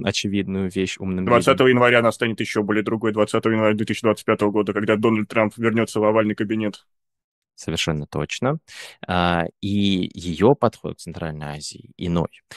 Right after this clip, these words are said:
Speaker 1: А, несмотря на то, что есть некоторые параллели между европейским подходом и американским, все же,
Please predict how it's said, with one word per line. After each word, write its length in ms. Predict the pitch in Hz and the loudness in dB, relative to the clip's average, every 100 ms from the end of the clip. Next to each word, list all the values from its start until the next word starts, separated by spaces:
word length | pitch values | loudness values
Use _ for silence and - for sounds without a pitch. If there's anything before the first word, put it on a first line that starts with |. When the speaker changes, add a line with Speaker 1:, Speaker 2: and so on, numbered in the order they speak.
| - - | -20 -12
Speaker 1:
А, 200 | 82 78 | -6 -4
несмотря 380 | 82 - 90 85 | -4 0 0 0
на 80 | 80 | -2
то, 100 | 85 | -6
что 180 | - | -6
есть 640 | 80 78 101 87 - - - _ | -6 0 2 2 -2 -12 -20 _
некоторые 640 | 82 90 - 87 - 82 82 | -4 -4 -4 -6 -6 -8 -8
параллели 560 | - 92 87 82 76 | -2 0 2 0 -2
между 380 | 80 80 82 - | -8 -8 -8 -8
европейским 580 | 80 80 82 82 - - | -8 -8 -8 -8 -10 -12
подходом 500 | 82 - - - - - | -12 -12 -14 -12 -16 -12
и 160 | - 85 | -8 -4
американским, 760 | 76 85 95 151 180 - - | -4 -4 0 2 0 -4 -8
все 240 | 95 - 123 | -4 0 2
же, 400 | 120 107 98 87 | 2 2 2 0